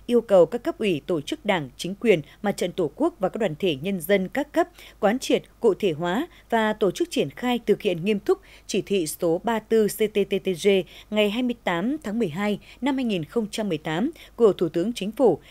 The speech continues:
về việc tăng cường các biện pháp bảo đảm đón Tết Kỷ Hợi hai nghìn không trăm mười chín vui tươi, lành mạnh, an toàn, tiết kiệm. Đồng thời, lưu ý một số nội dung sau. Một, thực hiện tốt, thực hành tiết kiệm, chống lãng phí,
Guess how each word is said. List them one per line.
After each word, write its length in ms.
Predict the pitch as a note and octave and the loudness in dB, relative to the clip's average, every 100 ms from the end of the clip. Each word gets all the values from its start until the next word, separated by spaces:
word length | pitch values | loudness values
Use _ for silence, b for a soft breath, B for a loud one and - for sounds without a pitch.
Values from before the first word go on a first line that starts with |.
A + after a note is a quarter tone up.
| B | B
về 200 | A3+ G#3 | 4 4
việc 280 | G3 G3+ - | 4 0 0
tăng 160 | C4 B3 | -6 -4
cường 260 | G#3+ F3+ | -2 -2
các 100 | E3 | -2
biện 180 | A#3 E3 - | -6 -6 -4
pháp 200 | C#4+ F4 b b | -4 -4 b b
bảo 120 | G#3+ | 0
đảm 240 | G3 F#3 D3 | 2 0 -2
đón 200 | E3+ E3+ | -2 -2
Tết 200 | G#3 F4 | -2 -4
Kỷ 120 | A3+ | -4
Hợi 220 | D#3 F#3 E3+ | 0 0 0
hai 120 | A3 | -2
nghìn 180 | G3 D3 | -4 -6
không 180 | - | -6
trăm 160 | E3+ F#3 | -8 -6
mười 100 | D3 | -8
chín 300 | - E3+ B3 B B - | -4 -2 -2 B B -2
vui 120 | B3+ | -2
tươi, 320 | - B3+ A3 F3 | 4 6 6 2
lành 260 | F3+ D3 | -2 -2
mạnh, 160 | F3 E3 | -4 -4
an 160 | - G#3 - | -6 -10 -4
toàn, 240 | F#3 D3+ | -4 -4
tiết 260 | - E4 - | -4 -6 2
kiệm. 180 | G#3+ F#3 - b b b - | 2 2 -4 b b b -2
Đồng 240 | G#3 G#3+ | 2 2
thời, 280 | F#3+ G3+ F3 B B | 4 4 4 B B
lưu 140 | A#3+ | 4
ý 220 | B3+ G3+ B3 | 4 2 0
một 180 | D4+ C4+ | 0 -2
số 280 | - E3 G3+ | 0 2 2
nội 180 | B3+ | 0
dung 160 | D#3+ G3 | -2 -4
sau. 300 | D#3 G3 F3 - _ _ B B | 0 0 0 -6 _ _ B B
Một, 240 | G#3 G3 G3 _ _ _ _ _ _ _ _ | 2 2 2 _ _ _ _ _ _ _ _
thực 140 | B3 A#3+ | 0 6
hiện 220 | A#3 G3+ | 6 6
tốt, 280 | - D#4+ G4 _ _ - | 4 2 2 _ _ 2
thực 160 | B3 A#3 | 4 4
hành 200 | G3+ F#3 | -2 0
tiết 220 | F4 F4 | -2 2
kiệm, 200 | A3 - - - | 4 2 -2 -2
chống 280 | G3+ F#3+ D4 | 0 0 0
lãng 220 | A#3 A#3+ | 0 0
phí, 360 | - G#3 C#4+ | -2 0 0